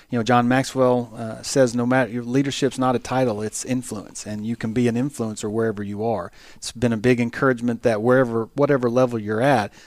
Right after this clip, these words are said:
uh, is you get those resources to how then can I be a good leader, and if my motivation is my faith,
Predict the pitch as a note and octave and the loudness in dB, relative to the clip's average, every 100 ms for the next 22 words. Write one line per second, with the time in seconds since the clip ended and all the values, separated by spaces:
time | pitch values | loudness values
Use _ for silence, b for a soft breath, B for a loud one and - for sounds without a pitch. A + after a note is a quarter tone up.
0 | b b A2+ G#2 A2 A2 A2+ A2+ D3 C#3+ | b b -6 -4 -6 -6 -6 0 0 4
1 | B2 A2+ C3+ - A#2+ A2 G#2 - A#2 G2+ | 2 4 0 2 -2 -2 -8 -4 -2 -2
2 | C#3 D3 C#3 B2+ B2 A#2 A2+ G#2+ G2 C3+ | -2 -2 0 -2 -2 -4 -4 -4 -2 0
3 | C3+ A#2 G#2+ A2 G#2+ G#2 - b b A2 | 2 0 -2 -2 -2 -4 -6 b b -6
4 | A2 - G#2+ G#2+ B2 A2+ B2 A#2+ A#2 A2+ | -6 -4 -4 0 0 4 2 2 -2 -4
5 | G#2 G#2 - D3 C3+ A#2+ | -4 -8 -4 0 2 0